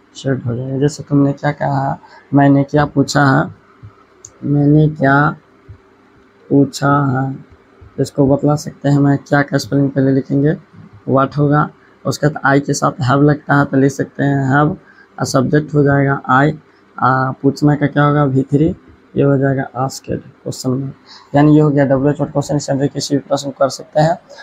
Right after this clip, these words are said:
अब देखते हैं डब्ल्यूएच का negative, जैसे तुम क्यों नहीं गए हो, लिख सकते हैं तुम क्यों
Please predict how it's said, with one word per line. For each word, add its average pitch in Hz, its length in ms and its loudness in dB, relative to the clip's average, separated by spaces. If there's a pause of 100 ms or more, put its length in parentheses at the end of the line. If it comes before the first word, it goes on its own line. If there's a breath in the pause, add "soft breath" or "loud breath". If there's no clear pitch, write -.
(140 loud breath)
अब 139 160 2
देखते 143 280 -4
हैं 156 160 4
डब्ल्यूएच 143 380 2
का - 140 -4
negative, 135 440 0 (360 loud breath)
जैसे 151 360 -2 (340)
तुम 147 280 2
क्यों 160 200 2
नहीं 151 260 4
गए 131 240 4
हो, 120 220 0 (240)
लिख 143 120 0
सकते - 320 -6
हैं 135 240 -2 (280)
तुम 143 360 2 (1080)
क्यों 143 480 2